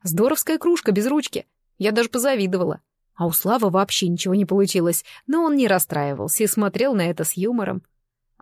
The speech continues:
«Просто у меня лапы большие, поэтому и не получается», ответил он,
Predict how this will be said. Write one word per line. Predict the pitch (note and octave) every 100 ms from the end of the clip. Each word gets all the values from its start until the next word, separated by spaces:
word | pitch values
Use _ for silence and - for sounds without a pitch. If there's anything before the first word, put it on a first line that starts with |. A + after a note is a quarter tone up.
| G#3+
«Просто | B3 C4 -
у |
меня | C4 C4 B3
лапы | C4 G3+ G3
большие, | F#3 F3 - D3+
поэтому | - G#3 A3 A#3
и | A#3
не |
получается», | A#3 B3+ A3+ F3 F#3+ F#3 E3 - _ -
ответил | E3 F#3 E3 E3
он, | A#3+